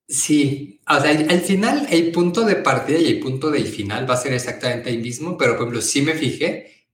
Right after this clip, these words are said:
que hay misiones que van cambiando. Un ejemplo, hay una misión en donde tienes que infiltrarte en una base y tienes dos opciones, o sea, te dan,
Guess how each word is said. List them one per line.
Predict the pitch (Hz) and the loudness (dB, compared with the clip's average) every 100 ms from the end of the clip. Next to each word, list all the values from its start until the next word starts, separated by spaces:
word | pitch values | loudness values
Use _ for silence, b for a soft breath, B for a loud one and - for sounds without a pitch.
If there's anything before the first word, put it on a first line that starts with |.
| _ | _
que | 131 | 0
hay | 131 | 2
misiones | 139 143 143 151 | 0 0 0 -2
que | - 113 | -4 -6
van | 113 110 | -6 -6
cambiando. | 117 110 107 98 - _ _ _ _ - | -6 -4 -4 -6 -12 _ _ _ _ 2
Un | 139 | 2
ejemplo, | 143 135 131 | 4 2 2
hay | 131 | 2
una | 151 165 | 4 2
misión | 147 - 139 143 | 2 0 0 0
en | 151 | 0
donde | 135 117 110 | -2 -2 -2
tienes | 123 123 135 135 - | -2 0 -2 -2 0
que | 113 110 107 104 101 107 - - | 0 2 0 -2 -4 -6 -10 -6
infiltrarte | 120 113 127 - 127 151 | -6 -2 -2 0 2 2
en | 139 | 2
una | 139 143 | 2 2
base | 156 170 | 2 0
y | |
tienes | 180 208 202 | -2 -4 0
dos | 170 | 0
opciones, | 170 - 127 104 | 0 -4 -6 -6
o | 104 | -8
sea, | 107 - | -8 -6
te | 117 | -2
dan, | - - | -2 -4